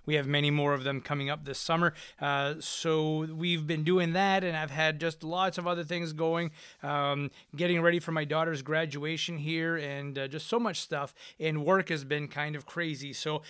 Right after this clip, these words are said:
we batch recorded a lot of our most popular videos, which were the cervical spine, uh, nerve root compression, uh, talks, and I hope you enjoyed those, uh, if you had missed them in the past.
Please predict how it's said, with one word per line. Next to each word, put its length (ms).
we 140
batch 300
recorded 480
a 80
lot 220
of 140
our 240
most 320
popular 640
videos, 420
which 240
were 140
the 80
cervical 500
spine, 600
uh, 100
nerve 300
root 100
compression, 600
uh, 480
talks, 420
and 340
I 80
hope 180
you 140
enjoyed 540
those, 360
uh, 40
if 260
you 160
had 240
missed 240
them 120
in 120
the 80
past. 480